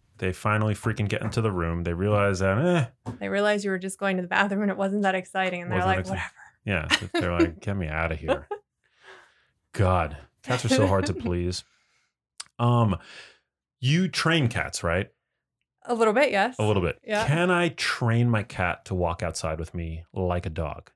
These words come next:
Speaker 1: That's, like, a dream.
Speaker 2: You can. Um, I would definitely do it on a harness and leash, of course.
Speaker 1: Yes.
Speaker 2: Um, but yes, there's lots of, uh, cats that are, are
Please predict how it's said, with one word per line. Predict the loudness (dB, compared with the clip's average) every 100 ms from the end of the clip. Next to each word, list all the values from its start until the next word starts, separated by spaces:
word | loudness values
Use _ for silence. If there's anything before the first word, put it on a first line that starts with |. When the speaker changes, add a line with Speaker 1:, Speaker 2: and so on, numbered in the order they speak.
| _ -2
Speaker 1:
That's, | -2 0 -2
like, | 0
a | -4
dream. | -6 -4 0 0 -2 -10 -20 _
Speaker 2:
You | -8 -8 -10 -14 _
can. | -12 -10 -10 -8 -8 -10 -8
Um, | -2 0 0 -2 -4
I | -6
would | -6
definitely | -8 -10 -12 -8
do | -8 -8
it | -10
on | -10 -10 -10 -12
a |
harness | -10 -8 -10 -8
and | -8
leash, | -6 -8 -14
of | -12
course. | -10 -10 -10 -8
Speaker 1:
Yes. | -8 -8 -16 _ _
Speaker 2:
Um, | -4 -2 -2 -2 -4
but | -2 -2 -2
yes, | -2 -2 -4 -6
there's | -4 -4 -4
lots | -4 -4 -4 -2
of, | -2 -2
uh, | -2 -2 -4 -6
cats | -8 -8 -8 -10
that | -8 -8
are, | -10 -12 -14 -12
are | -14